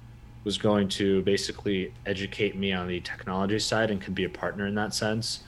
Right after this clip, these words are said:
Um, one of the startups that I was doing a little bit of consulting for was outsourcing their dev work,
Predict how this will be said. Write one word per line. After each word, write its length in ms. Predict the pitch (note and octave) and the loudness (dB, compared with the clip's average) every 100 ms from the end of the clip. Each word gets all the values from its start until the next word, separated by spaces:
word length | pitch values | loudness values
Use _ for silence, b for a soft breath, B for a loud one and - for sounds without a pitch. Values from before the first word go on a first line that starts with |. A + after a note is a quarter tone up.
| B B - | B B -8
Um, 640 | F2+ F2 E2+ F2 A#2 G#2+ G#2+ | -4 -4 -4 -6 -8 -10 -2
one 240 | G#2+ A2+ | 4 6
of 60 | A2 | 6
the 60 | |
startups 460 | - G#2 G2 G2+ - | 4 6 6 6 4
that 120 | G2+ | 2
I 80 | F#2 | 4
was 180 | F2+ F#2 | 2 -2
doing 360 | - - G2+ G2 | -6 2 4 4
a 40 | |
little 140 | G2+ | 4
bit 120 | F#2+ F2+ | 2 -2
of 80 | |
consulting 480 | - E2+ - G2+ G2 | -4 -4 0 2 0
for 320 | F#2 F#2+ F2+ | -2 0 2
was 180 | F2 E2 | 2 -2
outsourcing 560 | - G2 - G2+ F#2 F#2 | 0 -2 0 0 0 -2
their 200 | F2 - - - | -6 -8 -16 -4
dev 240 | A2 A2 G#2+ | 2 4 4
work, 340 | F2+ E2+ - | 2 2 -2